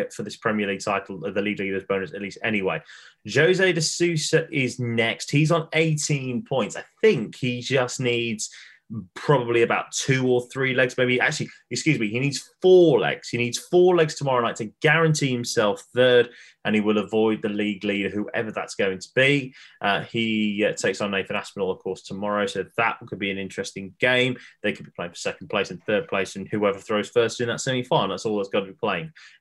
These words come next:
Now then, this is what goes on next. Johnny Clayton, sixteen points with a plus five leg difference. Dimitri Van den Berg is on sixteen points with a plus two leg difference in fourth and fifth. A point for Johnny Clayton will see him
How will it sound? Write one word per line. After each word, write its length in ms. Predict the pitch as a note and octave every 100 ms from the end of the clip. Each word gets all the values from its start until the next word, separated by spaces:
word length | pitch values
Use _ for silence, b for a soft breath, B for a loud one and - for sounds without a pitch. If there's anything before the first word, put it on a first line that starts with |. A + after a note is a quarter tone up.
| -
Now 340 | A2+ C3 A#2
then, 260 | F#2+ E2 D2+ _ _ _ _ _ _ -
this 260 | C#3+ -
is 100 | C3+
what 220 | B2 A#2+
goes 280 | C3 A#2+ A2
on 220 | A2+ G#2+
next. 480 | G2+ E2 - - -
Johnny 280 | - D3+ D#3+
Clayton, 580 | D#3 C#3 B2+ - D#2+ -
sixteen 600 | - - E3 - D#3 C#3
points 260 | C#3 C3 -
with 140 | A#2
a 20 |
plus 200 | - B2
five 260 | - A#2 G#2+
leg 180 | G2 -
difference. 400 | F#2+ - E2+ - B B -
Dimitri 340 | A2 D3+ D3+
Van 200 | C#3+ C3
den 140 | A#2+ G#2+
Berg 260 | B2+ A#2+ G#2+
is 80 |
on 140 | G#2+ G#2+
sixteen 500 | - D3+ D3+ B2 A2
points 260 | A#2 G#2+
with 100 | G#2
a 80 | G2 -
plus 240 | C3 -
two 160 | B2+ A#2
leg 180 | A2
difference 300 | A2 - G#2+ -
in 200 | G#2+ -
fourth 280 | A#2+ A2+ A2+
and 200 | A2 G2+
fifth. 340 | - A#2 - - B B -
A 140 | A2+ -
point 460 | - F3+ - - - - b b b _ _
for 100 | B2
Johnny 240 | B2 B2+ A#2+
Clayton 500 | C3+ B2 - E2+ - _
will 200 | A2+ B2
see 240 | - D3+
him 280 | A#2+ A2 F2+